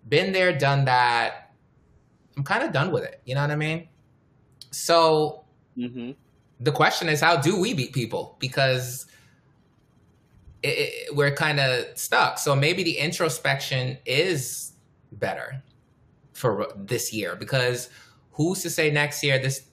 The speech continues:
Speaker 1: suddenly doesn't all stop? We get to go back outside and do what we used to do. So now that leads to a question. Do you think that this will be done next year? Do you think the Rona will be over next year? By this
Speaker 2: I hope.
Speaker 1: time next year, Christmas, do you think we will be back to doing our regular shit, or we're gonna be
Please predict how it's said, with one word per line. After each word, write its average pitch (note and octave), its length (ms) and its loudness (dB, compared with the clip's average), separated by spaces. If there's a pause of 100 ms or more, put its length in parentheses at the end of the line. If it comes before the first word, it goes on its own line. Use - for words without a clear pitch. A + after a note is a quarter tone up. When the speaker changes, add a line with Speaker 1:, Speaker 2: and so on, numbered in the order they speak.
Speaker 1:
suddenly C3 460 0
doesn't B2 280 0
all A#2+ 180 2
stop? A#2 360 2
We A2 80 -4
get A2+ 160 -2
to A2 80 -6
go G#2+ 120 -2
back G#2 240 -2
outside G#2+ 460 -2
and G2 100 -8
do G#2+ 120 -8
what G#2+ 120 -8
we F#2+ 80 -12
used C#3 260 -4
to - 60 -12
do. - 200 -12 (200)
So - 160 -2
now D3 140 2
that D#3 160 2
leads D3+ 220 -2
to C3 80 -4
a B2+ 40 -6
question. A#2+ 380 -4
Do A2+ 120 -6
you B2+ 120 -2
think C3 240 -4
that A2+ 140 -4
this A2+ 160 -6
will A2+ 80 -14
be G#2+ 80 -8
done G2 380 -4 (140)
next G2 320 -12
year? - 180 -16 (300)
Do A2+ 80 -6
you A#2 100 -4
think C3 180 -4
the B2+ 80 2
Rona A#2+ 220 2
will A2+ 60 0
be A2+ 200 -4
over G2+ 340 0
next - 280 -16
year? - 120 -20 (2250)
By D3 260 6
this G#3 100 4
Speaker 2:
I E3 120 4
hope. G#3 80 6
Speaker 1:
time G3 100 0
next F3 280 2
year, E3+ 220 4
Christmas, C#3 600 2
do B2+ 160 -2
you D3 100 6
think C#3+ 280 2
we C#3 100 4
will C3 140 4
be B2+ 180 0
back - 400 0
to B2 120 0
doing A2+ 300 2
our G#2+ 140 2
regular C3 360 2
shit, C#3 320 0
or A2+ 160 2
we're G#2+ 200 -2
gonna G#2+ 200 -4
be G2+ 360 -6